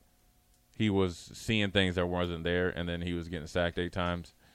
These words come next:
I, but I still think their linebackers are a little weak. I think they're, you know, obviously Darius Slay is good, and they're opportunistic on the back end, but I'd take 'em both over there just to record the quarterback play. Now, I would take Tampa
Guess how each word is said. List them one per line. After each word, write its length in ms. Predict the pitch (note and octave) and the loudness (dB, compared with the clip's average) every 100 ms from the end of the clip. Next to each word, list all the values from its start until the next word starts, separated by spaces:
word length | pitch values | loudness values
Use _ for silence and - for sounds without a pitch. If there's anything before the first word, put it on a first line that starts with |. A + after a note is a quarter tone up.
| _ _ _ - | _ _ _ 0
I, 100 | G2+ | 0
but 240 | - F#2+ | 2 4
I 60 | F#2+ | 4
still 260 | - B2 A2+ | 6 6 6
think 220 | G#2+ G2 | 4 4
their 100 | F#2+ | 4
linebackers 720 | F#2+ G2 G2 F#2+ F#2+ F#2+ F2+ | 6 4 4 4 4 2 4
are 100 | F#2 | 6
a 60 | |
little 280 | F#2 F#2+ F#2 | 6 6 6
weak. 280 | F2+ F#2 F2+ | 6 4 4
I 80 | F2 | 0
think 220 | F#2 F2 | 0 2
they're, 180 | F2+ E2+ | 2 0
you 100 | - | -2
know, 100 | F2+ | -2
obviously 360 | E2 E2+ F2 F2 | 0 2 2 0
Darius 440 | E2 F#2 F2+ F2 - | 4 6 6 2 0
Slay 300 | F#2 F2+ F2+ | 4 6 6
is 120 | E2+ | 2
good, 220 | F#2 F2 | 4 4
and 100 | E2+ | 4
they're 80 | E2+ | 4
opportunistic 640 | E2+ - - E2+ F2 - | 2 2 -4 -2 -2 -2
on 80 | F2 | -2
the 60 | E2 | 0
back 340 | E2 F2 E2+ | 2 2 2
end, 240 | F2 E2+ E2 | 0 0 2
but 200 | E2 - - - - - | 0 0 -14 -20 -20 -8
I'd 200 | - C3+ | 2 2
take 180 | - F2 | 6 4
'em 100 | E2+ | 4
both 260 | E2 E2 E2 | 0 0 2
over 180 | E2+ D#2+ | 0 2
there 160 | E2 | 2
just 220 | E2 E2+ E2 | 2 -2 0
to 220 | E2 A#1 | -2 -2
record 360 | C2+ C2 F#2+ D2+ | -8 0 2 2
the 60 | C#2 | 4
quarterback 400 | - E2+ C2 - | 4 4 2 -2
play. 160 | D#2+ D#2 | -2 2
Now, 140 | F2 | 4
I 40 | |
would 120 | F2 E2+ | 4 4
take 180 | F#2+ D2+ | 2 4
Tampa 520 | A#2 B2+ - D#2+ D#2 | 6 6 6 2 2